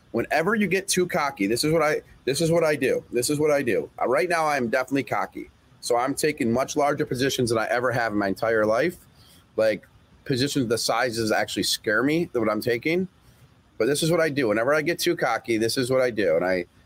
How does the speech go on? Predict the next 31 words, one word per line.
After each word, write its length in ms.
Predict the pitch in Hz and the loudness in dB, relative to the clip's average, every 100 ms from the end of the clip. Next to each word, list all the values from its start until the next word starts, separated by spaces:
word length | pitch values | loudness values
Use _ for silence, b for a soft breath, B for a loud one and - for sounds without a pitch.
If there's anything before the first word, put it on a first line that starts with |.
| - | -6
I 100 | 101 | -4
suggest 420 | - 95 120 - | -4 -2 -2 -2
you 60 | 113 | -2
guys 200 | 107 98 | 0 0
all 240 | 101 120 | 0 0
do 180 | 120 117 | 0 0
this. 160 | 131 131 | 0 0
It'll 120 | 101 | -2
take 220 | - 113 | -2 -2
me 120 | 117 | 0
a, 100 | 107 - | 0 2
a, 280 | 95 92 85 _ _ - | 2 2 -2 _ _ -2
a 180 | 95 | 0
New 140 | 98 120 | 2 2
York 220 | 131 131 | 0 0
minute 220 | 110 123 - | -2 -2 -6
to 60 | |
pull 220 | - 123 | -2 0
it 80 | 110 | 2
up. 160 | 120 - | 0 0
Here 200 | 110 98 | -2 0
it 60 | |
is. 260 | 123 160 - | 0 0 -2
I 80 | 87 | -2
got 180 | 98 131 | 0 0
it. 120 | - _ - | -2 _ -4
My 60 | |
New 80 | 98 | 0
York 180 | 98 98 | 0 0
minute's 240 | 104 104 | -2 -2
over. 340 | - 127 170 | 0 0 -2